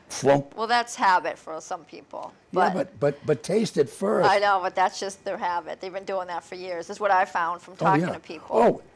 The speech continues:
Speaker 1: look at, well, uh, look, I used to be on the road doing seminars, uh, Paula, and I used to open my seminar with this way. I'd say, "Today is gonna be a real problem for most of you folks here today.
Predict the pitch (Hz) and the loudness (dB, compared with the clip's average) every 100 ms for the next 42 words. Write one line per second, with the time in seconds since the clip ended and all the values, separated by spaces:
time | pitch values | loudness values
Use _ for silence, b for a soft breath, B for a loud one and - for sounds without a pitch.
0 | - 208 170 123 - - - - - - | 2 4 4 0 -2 -10 -8 -6 -8 -10
1 | - 139 - - b b - 131 - 139 | 2 2 2 -4 b b 0 0 2 0
2 | 120 113 110 95 101 - 143 131 82 64 | 2 2 2 0 -4 -4 -4 -4 -4 -10
3 | - - _ - - - 78 - - b | -16 -20 _ -14 -12 -10 -10 -12 -20 b
4 | b b b _ - 90 87 85 82 87 | b b b _ -4 -2 -2 -4 -6 -10
5 | _ - - 110 117 - 123 127 120 110 | _ -14 -2 -2 0 -2 -2 0 -4 -4
6 | 104 123 107 80 76 82 - - - - | -6 -8 -8 -10 -12 -12 -14 -16 -20 -20
7 | _ _ _ _ B B B B 92 - | _ _ _ _ B B B B -6 0
8 | 104 - 131 151 135 135 110 107 101 127 | 0 4 4 6 4 0 0 0 2 2
9 | - 117 110 101 - 95 101 - 101 - | 2 0 0 -2 -4 -4 -4 -2 -6 -2
10 | 95 80 - 73 73 - | -4 -4 -10 -10 -10 -10